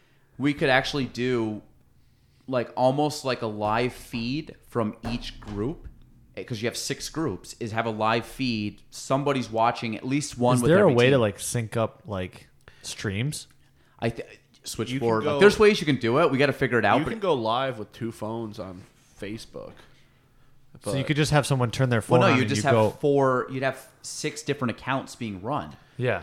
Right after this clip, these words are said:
Speaker 1: So you might have an eighty K. You might have my account. You might have your account. Your account. Like, we
Speaker 2: And
Speaker 1: have
Speaker 2: then you just have a
Speaker 1: accounts.
Speaker 2: switchboard at the desk
Speaker 1: You,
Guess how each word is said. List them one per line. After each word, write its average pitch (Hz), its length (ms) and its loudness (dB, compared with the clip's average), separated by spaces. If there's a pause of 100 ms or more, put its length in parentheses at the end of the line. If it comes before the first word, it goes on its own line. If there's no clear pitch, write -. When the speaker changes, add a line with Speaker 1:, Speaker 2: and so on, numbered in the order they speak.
Speaker 1:
So - 60 -14
you 143 100 -2
might 156 60 4
have 151 100 4
an 127 100 0
eighty 123 220 0
K. 160 300 4
You 135 100 4
might 113 140 0
have 101 120 0
my 117 140 4
account. 135 380 -2
You 120 40 -8
might 110 100 -6
have 95 100 -10
your 131 120 -2
account. 123 380 -4
Your 120 140 -2
account. 117 360 0
Like, 113 240 -6
we 123 80 0
Speaker 2:
And 131 100 2
Speaker 1:
have 135 120 8
Speaker 2:
then - 40 8
you 135 60 10
just 131 180 6
have 123 120 4
a - 20 2
Speaker 1:
accounts. 107 80 0
Speaker 2:
switchboard 117 560 2
at 101 120 -2
the 101 80 -8
desk 92 500 -4
Speaker 1:
You, 123 120 -8